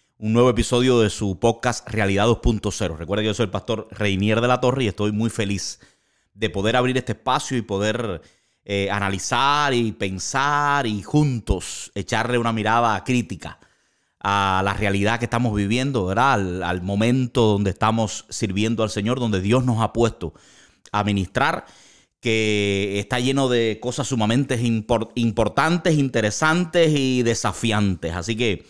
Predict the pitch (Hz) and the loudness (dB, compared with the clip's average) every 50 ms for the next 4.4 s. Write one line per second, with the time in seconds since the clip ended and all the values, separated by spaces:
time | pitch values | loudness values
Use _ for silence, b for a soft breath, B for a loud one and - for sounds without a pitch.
0 | B B B B B B B B - 139 139 139 113 98 - 131 135 147 151 131 | B B B B B B B B 0 4 4 4 4 4 2 4 4 6 4 4
1 | 127 123 - 135 127 - 135 123 139 151 143 135 113 113 123 127 - 120 113 110 | 0 0 -2 -2 -4 -2 0 0 0 0 2 2 2 2 2 0 0 0 0 0
2 | 110 98 - - 147 156 - - 139 113 113 107 110 117 120 120 107 113 120 120 | 0 -2 -2 0 -2 -2 0 -2 -2 0 0 0 2 0 0 -2 -2 0 0 0
3 | 110 117 104 95 - 113 120 120 123 120 110 - 123 113 95 - - 113 101 98 | 0 -2 -4 -4 -2 -2 -2 -2 -4 -6 -4 -4 -4 -6 -6 -4 -4 -4 -2 -2
4 | 95 92 92 95 98 90 - | -2 -2 -2 -2 -2 -2 -4